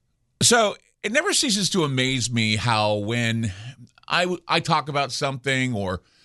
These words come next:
someone else talks about something that's outrageous or whatever, it's always, that's a distraction from what's really going on. Whether it's a distraction from the Epstein, uh, logs or whether it's a,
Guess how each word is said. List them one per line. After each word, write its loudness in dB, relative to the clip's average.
someone 2
else 2
talks 0
about 0
something 0
that's 0
outrageous 0
or 0
whatever, 0
it's -4
always, -2
that's 0
a -2
distraction -2
from -8
what's -4
really 0
going -4
on. -12
Whether 0
it's -2
a -2
distraction 2
from 0
the 2
Epstein, 0
uh, 0
logs 0
or -8
whether -6
it's -8
a, -12